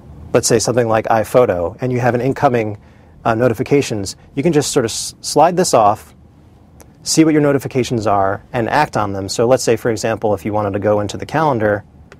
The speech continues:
it'll open that application and it'll, you know, jump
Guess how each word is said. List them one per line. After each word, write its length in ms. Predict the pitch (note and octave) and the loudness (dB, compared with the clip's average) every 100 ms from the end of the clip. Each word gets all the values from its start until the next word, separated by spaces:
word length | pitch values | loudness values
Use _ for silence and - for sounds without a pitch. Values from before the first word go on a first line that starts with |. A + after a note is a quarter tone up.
| - - - - - - - - - - - - - - - | -20 -20 -20 -20 -20 -20 -20 -20 -20 -20 -20 -20 -20 -20 -2
it'll 160 | C3 C3+ D#3+ | 2 6 4
open 220 | D#3+ D3 | 6 4
that 120 | B2+ | 4
application 760 | B2+ C3 A2+ C3+ - A#2 A2+ - | 2 0 2 2 2 -4 -6 -8
and 140 | A2+ | -4
it'll, 280 | A2+ A2 A2 | 0 2 0
you 80 | C3 | 0
know, 80 | G#2+ | -4
jump 360 | G#2 E3+ E3+ | 2 2 2